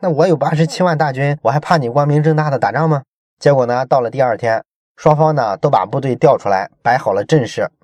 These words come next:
准备开战。然后苻坚这时候才突然发现了一个问题，就是双方开战的这个地点啊，中间隔着一条河啊，这条河呢就是淝水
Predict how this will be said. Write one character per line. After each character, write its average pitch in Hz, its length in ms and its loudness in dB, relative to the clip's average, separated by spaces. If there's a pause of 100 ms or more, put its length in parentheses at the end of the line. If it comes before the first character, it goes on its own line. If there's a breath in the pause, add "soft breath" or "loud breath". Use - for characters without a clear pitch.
(120)
准 - 160 0
备 135 100 0
开 147 160 0
战。 151 220 0 (320)
然 143 140 4
后 247 120 4
苻 233 220 0
坚 208 220 2
这 233 180 4
时 151 100 -4
候 131 160 4
才 120 200 -4
突 - 220 -2
然 127 180 0
发 143 180 2
现 147 160 0
了 107 80 -6
一 107 100 -8
个 113 80 -6
问 117 160 -4
题， 82 200 -14 (320)
就 175 120 2
是 147 120 4
双 240 240 2
方 226 180 0
开 262 300 0
战 262 160 2
的 139 80 0
这 151 80 -2
个 165 120 4
地 233 240 -2
点 101 200 -6
啊， 95 360 -6 (200)
中 214 160 -2
间 233 180 2
隔 156 220 2
着 214 80 -2
一 214 100 -4
条 170 240 2
河 135 400 0 (180)
啊， 113 120 -4
这 - 100 -2
条 214 100 2
河 170 280 0
呢 185 360 -2
就 156 140 0
是 123 100 -4
淝 117 280 -2
水 92 260 -6